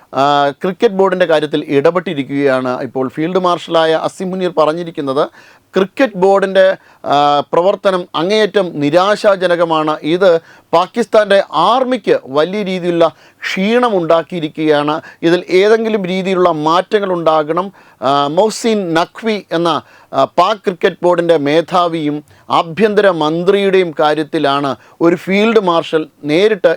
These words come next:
ഇടപെട്ടിരിക്കുന്നത്. അതായത് ഫീൽഡ് മാർഷൽ എന്ന് പറയുമ്പോൾ ആ രാജ്യത്തിൻ്റെ ആഭ്യന്തര മന്ത്രിയേക്കാൾ പ്രോട്ടോക്കോളിൽ താഴെയുള്ള ആളാണ്. ആ, ആ, വ്യക്തിയാണ് ക്രിക്കറ്റ് ബോർഡിൻ്റെ കാര്യത്തിൽ ഇടപെട്ടിരിക്കുന്നത്, ആഭ്യന്തര മന്ത്രിയുടെ കാര്യത്തിൽ ഇടപെട്ടിരിക്കുന്നത്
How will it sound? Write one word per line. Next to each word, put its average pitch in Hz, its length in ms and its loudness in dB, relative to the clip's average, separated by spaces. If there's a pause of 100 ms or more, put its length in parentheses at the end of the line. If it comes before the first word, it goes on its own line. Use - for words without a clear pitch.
ഇടപെട്ടിരിക്കുന്നത്. 135 760 -4
അതായത് 208 320 0
ഫീൽഡ് 220 380 0
മാർഷൽ 208 380 0 (180)
എന്ന് 196 180 -4
പറയുമ്പോൾ 185 400 0 (140)
ആ 160 40 2 (100)
രാജ്യത്തിൻ്റെ 180 460 -2 (120)
ആഭ്യന്തര 196 420 -2 (120)
മന്ത്രിയേക്കാൾ 180 600 2 (380)
പ്രോട്ടോക്കോളിൽ 208 580 2 (220)
താഴെയുള്ള 208 480 2 (260)
ആളാണ്. 127 320 0 (340)
ആ, 233 40 2 (440)
ആ, 175 40 4 (500)
വ്യക്തിയാണ് 180 500 -2 (560)
ക്രിക്കറ്റ് 190 460 0
ബോർഡിൻ്റെ 190 380 4
കാര്യത്തിൽ 165 400 0 (120)
ഇടപെട്ടിരിക്കുന്നത്, 165 920 0 (220)
ആഭ്യന്തര 196 560 0
മന്ത്രിയുടെ 190 580 0
കാര്യത്തിൽ 160 380 0 (300)
ഇടപെട്ടിരിക്കുന്നത് 156 840 0